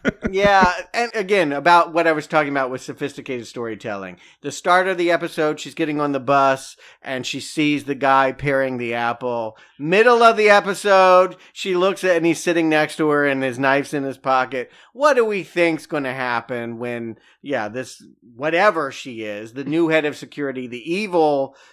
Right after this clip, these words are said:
Speaker 2: Maximus henchwoman, decides to use the mirror, mirror from Snow White and come to Hawaii to fight her?
Speaker 1: And they never tell us why, because these are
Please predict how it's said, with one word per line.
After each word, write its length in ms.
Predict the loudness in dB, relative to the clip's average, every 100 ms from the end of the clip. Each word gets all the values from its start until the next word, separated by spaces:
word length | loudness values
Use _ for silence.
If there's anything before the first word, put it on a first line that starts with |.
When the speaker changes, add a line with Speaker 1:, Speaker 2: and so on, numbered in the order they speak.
| -8
Speaker 2:
Maximus 760 | -2 0 0 -2 -2 -4 -4
henchwoman, 960 | -2 -2 -2 -4 -4 -4 -6 -8 -10 -10
decides 560 | -10 0 2 2 0 -8
to 120 | -6
use 440 | -2 -2 -4 -8
the 380 | -6 -6 -6 -10 _ _
mirror, 500 | -12 -4 0 2 2
mirror 440 | 2 0 2 2 0
from 280 | -4 -4 -6
Snow 320 | -2 0 0
White 540 | 2 4 4 0 -6
and 320 | -4 -2 -4 -4
come 400 | 0 2 0 0
to 320 | 0 0 0
Hawaii 400 | 0 2 2 0
to 100 | -6
fight 300 | -6 -4 -4
her? 320 | -4 -8 -10 2
Speaker 1:
And 200 | 4 6
they 100 | 4
never 280 | 4 0 2
tell 300 | 2 4 2
us 160 | 0
why, 280 | 4 4 4
because 340 | 2 2 2
these 260 | 0 0 -2
are 600 | -4 -2 0 2 0